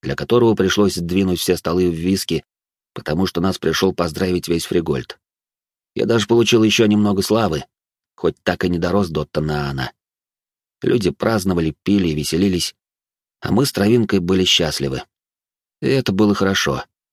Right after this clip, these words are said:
Ближе к завершению свадьбы и произошло четвертое событие. Улучив момент, когда рядом никого не было, ко мне подошел Эрик. "Ну что, одолел своего дракона, Сигурд?" Хитро усмехнулся он.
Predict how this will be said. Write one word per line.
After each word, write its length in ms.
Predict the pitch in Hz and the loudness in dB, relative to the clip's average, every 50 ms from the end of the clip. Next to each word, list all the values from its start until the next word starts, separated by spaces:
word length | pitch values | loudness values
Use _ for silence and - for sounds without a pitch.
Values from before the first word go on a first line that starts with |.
| _ _ _ _ _ _ _ _ _ _ _ _ _ _ _ _ _ _ _ _ _ _ - | _ _ _ _ _ _ _ _ _ _ _ _ _ _ _ _ _ _ _ _ _ _ 2
Ближе 300 | - 135 160 147 135 120 | 4 4 4 4 2 2
к 40 | |
завершению 560 | 117 123 123 123 - - 135 127 117 113 110 104 | 2 2 4 4 4 4 4 4 4 4 2 2
свадьбы 480 | - 95 110 117 107 92 82 92 92 | 0 0 0 0 0 0 0 0 0
и 60 | 90 | -2
произошло 640 | 90 - - 107 101 95 87 92 90 - 101 110 107 | -2 0 0 2 2 2 0 -2 -2 0 0 0 0
четвертое 480 | - 90 73 - 87 85 - - 82 | 0 -2 -2 -2 -2 -2 -2 -2 -4
событие. 600 | 78 - 80 76 71 71 69 - 67 64 60 - - _ _ _ _ _ _ _ _ _ _ _ _ _ _ | -2 -2 -2 -2 -2 -4 -4 -4 -6 -6 -6 -8 -12 _ _ _ _ _ _ _ _ _ _ _ _ _ _
Улучив 460 | - 76 82 80 - 90 82 - - | -4 -2 -2 0 0 0 -2 -2 -2
момент, 440 | 85 82 85 98 104 101 87 - - | -2 -2 0 2 2 0 0 -4 -8
когда 280 | - 78 76 76 78 | -8 -6 -4 -2 -2
рядом 260 | 78 78 78 78 76 78 | -2 -2 -2 -2 -2 -4
никого 300 | 76 - 80 78 80 80 | -4 -4 -2 -2 -2 -2
не 160 | 78 78 76 | -2 -2 -2
было, 260 | 76 76 76 71 - - _ _ _ _ _ _ _ _ _ | -2 -2 -2 -4 -6 -10 _ _ _ _ _ _ _ _ _
ко 140 | - - - | -8 -4 -2
мне 180 | 101 117 117 - | 0 0 0 0
подошел 400 | - 98 101 92 - 101 92 90 - | 0 0 0 2 2 0 0 0 -2
Эрик. 460 | 90 76 73 67 64 - - - - _ _ _ _ _ _ _ _ _ _ _ _ _ - | -2 -2 -2 -2 -4 -6 -8 -12 -14 _ _ _ _ _ _ _ _ _ _ _ _ _ -10
"Ну 140 | - 143 156 | -6 -4 -2
что, 440 | - - 90 95 101 107 110 92 - _ _ _ | 0 0 0 2 2 2 0 -2 -4 _ _ _
одолел 400 | 73 78 85 92 98 123 147 156 | -4 -2 0 2 4 4 4 2
своего 360 | - 131 135 135 127 123 120 | 2 4 4 4 6 6 4
дракона, 440 | 101 104 107 98 110 107 95 87 82 | 4 2 2 2 2 2 2 2 0
Сигурд?" 500 | - - 98 87 80 76 - - - - _ _ _ _ _ _ _ _ _ _ _ _ - | -2 -2 0 0 0 -4 -6 -8 -14 -20 _ _ _ _ _ _ _ _ _ _ _ _ -4
Хитро 280 | - 87 85 - 85 | -4 -2 -2 0 -2
усмехнулся 540 | 80 71 - 85 76 - 85 80 76 - 82 | -2 -2 -4 -6 -4 -2 -4 -4 -2 -2 -2
он. 200 | 82 69 62 - | -2 -4 -4 -8